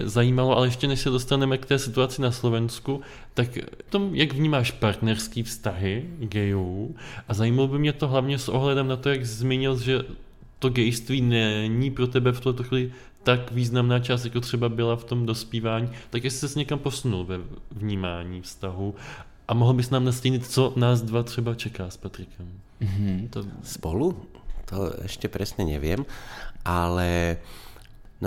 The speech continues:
Speaker 3: ja som osobne nemal zase šťastie na dlhé partnerské vzťahy, až teda na jeden.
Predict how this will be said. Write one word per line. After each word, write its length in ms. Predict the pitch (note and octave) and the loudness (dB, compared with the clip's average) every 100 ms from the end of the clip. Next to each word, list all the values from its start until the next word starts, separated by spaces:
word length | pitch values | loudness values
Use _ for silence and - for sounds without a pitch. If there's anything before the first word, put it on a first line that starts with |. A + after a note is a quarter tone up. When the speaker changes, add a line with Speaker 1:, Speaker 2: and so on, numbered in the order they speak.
| G2+ | 2
Speaker 3:
ja 160 | A2+ | 2
som 480 | A2 - G#2+ G2 D#2+ - - - | 0 0 2 2 -2 -6 -14 -10
osobne 400 | F2 - F#2+ F2 | -6 0 2 4
nemal 240 | G2 F2 D2+ E2 | 4 4 -2 -6
zase 160 | - | -6
šťastie 480 | E2+ F#2 E2+ - F2 | -4 -2 -4 -2 0
na 240 | E2 D#2 - | 0 -2 -4
dlhé 400 | D2+ D#2+ F2 F2 | -4 -4 0 -2
partnerské 560 | F2 E2 - E2 - F2+ | 0 -4 -4 -6 -4 -6
vzťahy, 400 | - - F#2 E2+ | -6 -8 -6 -4
až 240 | D#2 - - | -6 -8 -8
teda 240 | D2+ D2 - - | -6 -6 -8 -8
na 160 | D#2 D2 | -6 -6
jeden. 480 | D2+ D#2+ D#2+ F2+ G2+ | -4 0 4 4 2